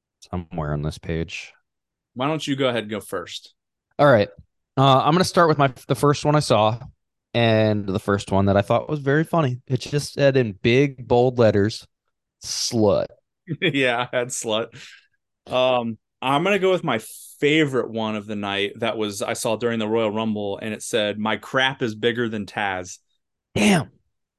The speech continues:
Speaker 1: That was one of mine. You shouldn't be
Speaker 2: Reminded
Speaker 1: taking
Speaker 2: me,
Speaker 1: mine.
Speaker 2: it reminded me of the South Park episode where they measure the poops in, uh, Katie Couric's.
Speaker 1: Oh, yeah.
Speaker 2: <laughs>
Speaker 1: All right. Um,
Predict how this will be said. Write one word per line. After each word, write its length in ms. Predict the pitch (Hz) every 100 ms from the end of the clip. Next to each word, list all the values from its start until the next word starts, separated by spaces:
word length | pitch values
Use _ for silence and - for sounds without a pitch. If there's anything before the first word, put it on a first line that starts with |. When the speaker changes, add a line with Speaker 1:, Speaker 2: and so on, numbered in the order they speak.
| _
Speaker 1:
That 80 | 135
was 100 | 127
one 120 | 120
of 60 | 117
mine. 280 | 127 110 92
You 60 |
shouldn't 240 | 113 151 123
be 40 |
Speaker 2:
Reminded 400 | 131 135 147 147
Speaker 1:
taking 140 | 143 139
Speaker 2:
me, 140 | 135
Speaker 1:
mine. 100 | -
Speaker 2:
it 40 | 127
reminded 440 | 131 131 139 143
me 80 | 147
of 80 | 127
the 100 | 123
South 380 | - 117 113 -
Park 260 | 127 123
episode 440 | 127 123 - 127 127
where 100 | 120
they 80 | 110
measure 340 | 110 107 117
the 180 | 110 101
poops 420 | - 117 113 -
in, 200 | 107 95 _ _ 135
uh, 220 | 104 98
Katie 340 | - 117 113
Couric's. 560 | 107 113 120 139 - - _ _ _ _ _ _ -
Speaker 1:
Oh, 200 | 127 127
yeah. 360 | 127 127 113 117 _
Speaker 2:
<laughs> 160 | - -
Speaker 1:
All 60 | 202 226 - 220 - 127
right. 160 | 110 - _ _ _ _ _ _ _ _
Um, 600 | 120 127 123 113 104 104